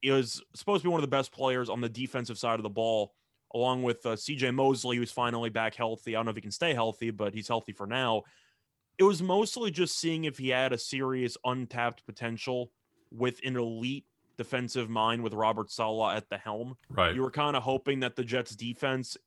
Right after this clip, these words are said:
Speaker 1: for a ceiling would be top ten in the league. Is that fair?
Speaker 2: Yeah, I would think so.
Speaker 1: Without Lawson, the pass rush is terrible. I, I still think the secondary is fine.
Speaker 2: And they're
Speaker 1: The
Speaker 2: good.
Speaker 1: linebacking
Speaker 2: They've been a
Speaker 1: core
Speaker 2: good rush defense for a while.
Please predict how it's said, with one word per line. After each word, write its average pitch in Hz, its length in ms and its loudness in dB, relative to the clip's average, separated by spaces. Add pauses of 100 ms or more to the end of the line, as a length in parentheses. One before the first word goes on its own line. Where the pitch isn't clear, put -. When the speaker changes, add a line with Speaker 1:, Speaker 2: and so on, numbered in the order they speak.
(160)
Speaker 1:
for 131 160 -2
a 107 40 -4
ceiling 139 600 -2 (520)
would 123 200 -2
be 123 460 2 (760)
top 117 300 -2
ten 131 220 -2
in 131 80 -2
the 131 80 -2
league. 160 320 0 (520)
Is 113 60 -10
that 113 140 0
fair? 180 280 0 (140)
Speaker 2:
Yeah, 220 180 2 (260)
I 117 80 -8
would 135 120 -4
think 104 140 -2
so. 80 200 -6 (760)
Speaker 1:
Without 139 260 2
Lawson, 196 760 2 (200)
the 127 80 -2
pass 151 360 0
rush 151 200 0
is 127 100 -6
terrible. 127 380 0
I, 123 60 4 (140)
I 143 60 2
still 196 160 2
think 190 120 -2
the 151 60 0
secondary 147 500 2
is 117 80 -6
fine. 120 420 0 (120)
Speaker 2:
And 139 120 4
they're 190 80 8
Speaker 1:
The 180 60 6
Speaker 2:
good. 214 180 10
Speaker 1:
linebacking 147 100 6
Speaker 2:
They've 170 100 8
been 208 120 10
a 208 40 6
Speaker 1:
core 175 60 2
Speaker 2:
good 175 120 8
rush 147 260 8
defense 101 340 0
for 85 120 -4
a 76 40 -2
while. 71 300 -4